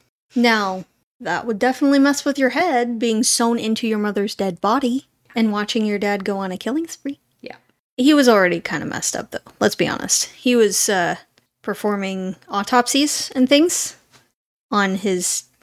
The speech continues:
Speaker 1: stuffed animals.
Speaker 2: Yeah.
Speaker 1: So, fun movie, dragged a little bit, not very realistic as far as the gore and everything, which makes me sad. I'm sure it makes her feel a little better.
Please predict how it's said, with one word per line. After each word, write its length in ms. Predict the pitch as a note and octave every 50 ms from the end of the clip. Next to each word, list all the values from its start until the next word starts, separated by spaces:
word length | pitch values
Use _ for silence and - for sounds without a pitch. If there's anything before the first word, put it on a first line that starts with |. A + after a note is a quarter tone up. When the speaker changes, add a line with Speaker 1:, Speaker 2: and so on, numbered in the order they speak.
| _
Speaker 1:
stuffed 320 | - - - G3+ F3+ - -
animals. 480 | G3 G3+ A3+ D4 F#4 - - - - - _ _ _ _ _ _ _ _ _
Speaker 2:
Yeah. 220 | - - - - - - - _ _ _ - _ _
Speaker 1:
So, 1040 | - - - - - - - B3 G3 F#3+ F#3 F#3 F#3 F3+ F#3 G#3+ G#3+ G#3+ G#3+ A3 G3 - - _ _ _ _ _ _ -
fun 280 | - C#4 C#4 C#4+ C#4+
movie, 560 | B3 A#3 A3 G#3+ G3+ G#3+ G#3+ G#3 G#3 G#3+ - _ _ _ _ _ - A3
dragged 380 | - A#3 A3+ A3+ A3+ G#3 G3+
a 60 | G#3+
little 260 | G3+ F#3+ G3 F#3 F#3 F3
bit, 480 | F3 F3+ F3+ F3+ F3+ - - _ _ _ _ _ _ _ _ -
not 260 | A3+ E3+ E3 - -
very 240 | F3+ E3+ E3+ E3+ E3+
realistic 880 | E3+ F3 F3+ F3+ F3+ G#3+ B3 B3+ - - - C4 B3 A#3+ A#3+ - - -
as 180 | A3+ A3+ - -
far 240 | - G#3+ G#3 G#3
as 160 | G#3 G3+ G3+ -
the 80 | G#3
gore 260 | G3+ - F#3+ F#3 F#3
and 100 | F#3 F3+ F3
everything, 420 | E3+ F3+ F3+ G3 - F#3+ F#3+ G3
which 200 | G3+ A3 - -
makes 220 | B3 B3+ - - -
me 120 | B3 B3
sad. 300 | - - A3+ G#3+ G#3+ G#3+
I'm 120 | G#3+ G#3
sure 180 | G3+ - G#3 G3+
it 80 | G3 G3
makes 200 | G3+ G3 - -
her 100 | G3+ G3
feel 220 | - G3 F#3 F#3
a 20 | F#3
little 160 | F3+ E3+ -
better. 320 | - D#3 D3+ C#3 D3+ E3+